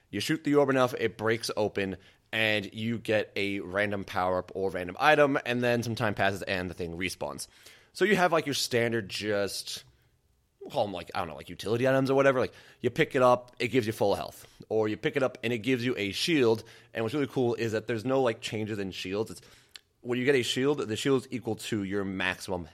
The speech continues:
health. So you have those two. You know, there's a thing that increases your speed, your max speed temporarily, which is actually incredibly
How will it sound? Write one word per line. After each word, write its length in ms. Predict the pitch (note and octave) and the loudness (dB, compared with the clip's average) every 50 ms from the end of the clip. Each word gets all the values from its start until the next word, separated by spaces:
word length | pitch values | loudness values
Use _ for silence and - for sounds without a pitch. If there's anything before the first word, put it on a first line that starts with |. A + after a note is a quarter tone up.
| _ - | _ -6
health. 360 | - G#2 E2+ - - - - _ _ _ _ _ _ _ _ _ _ _ _ _ _ _ _ _ _ _ _ _ | -4 -4 -4 -4 -8 -14 -20 _ _ _ _ _ _ _ _ _ _ _ _ _ _ _ _ _ _ _ _ _
So 140 | _ - F#2+ | _ -10 -8
you 60 | F#2 | -6
have 60 | F2+ G2 | -2 2
those 280 | D3 E3 F3 E3 - | 4 4 4 4 2
two. 460 | - - D#3 D3+ D3 D3 D3 D3 C#3+ - - - - - _ - | 0 0 2 4 6 6 6 4 2 0 -6 -20 -20 -20 _ -2
You 80 | B2 | 0
know, 80 | A#2+ A#2 | 2 2
there's 300 | G#2+ A2+ A2 A2+ A2+ G#2 | 4 4 4 4 4 2
a 160 | - A2 A2 | 0 -2 -2
thing 180 | G#2+ - C3 B2 | 0 0 0 0
that 140 | A#2 A#2+ - | 0 0 0
increases 360 | B2+ C3 B2 - C3 A#2+ A#2 A2+ | -2 -4 -2 -2 -4 -4 -2 -4
your 100 | G#2 F#2 | -4 -6
speed, 580 | - - - C3 B2 B2 B2 A#2+ A#2+ A#2 A2 A2 - | -6 -6 -2 0 0 2 2 2 0 -2 -4 -6 -4
your 140 | F#2+ G2+ G2+ | -2 0 2
max 160 | A2+ A2 G#2+ | 2 2 0
speed 180 | - - A2+ G#2+ | 0 -2 -2 -2
temporarily, 300 | B2 G#2+ - A2 A2+ A2+ | 0 2 4 4 4 4
which 140 | G#2+ G#2 - | 4 0 -2
is 100 | - - _ _ | -6 -12 _ _
actually 560 | - A#2+ C#3 D#3 - - - D#3 D3+ D3 C3 - - - _ _ _ _ - | 4 6 6 6 4 0 -2 0 0 0 -2 -4 -8 -20 _ _ _ _ -4
incredibly 1120 | C3+ C3+ B2+ A2 - - - - - A#2 A2+ A#2 C3+ D3 D3 D3+ C#3+ C#3 D3 D3 C#3+ C#3+ C3+ | -2 -2 -2 -2 -6 -10 -16 -6 0 2 4 6 6 8 6 6 6 4 4 4 4 2 0